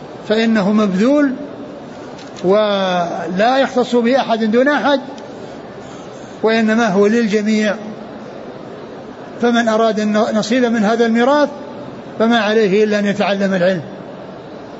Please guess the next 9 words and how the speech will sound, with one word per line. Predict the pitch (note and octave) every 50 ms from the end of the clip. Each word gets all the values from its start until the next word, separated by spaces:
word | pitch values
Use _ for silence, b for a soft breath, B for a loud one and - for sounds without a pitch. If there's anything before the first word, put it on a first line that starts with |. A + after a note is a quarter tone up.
| - -
وأن | F3+ F#3+ G3+ G3+
يجلس | G#3 A3+ B3 A3 F#3 A3 G#3 G3+ - -
لطلب | G#3 G3 G#3+ A3 G#3+ G#3 G3 G#3
العلم، | G3+ F#3+ G#3+ A3 G3 - - - - - - - - - - - - - - - - - - - - - - - - - - -
وأن | F3 F#3 F#3+ G3+
يستفيد | G#3+ G#3 G3 - G#3+ G3+ E3+ G3+ A#3+ A#3 G#3+ D#3 - - - - - - G3+
ممن | G3+ G#3 A3 A3 G#3 G3+
يعلم | G3+ G3 F#3 G#3+ G#3+ G#3+ G#3+ G#3
العلم، | G#3 G3 F3+ A3 A3+ A3 E3+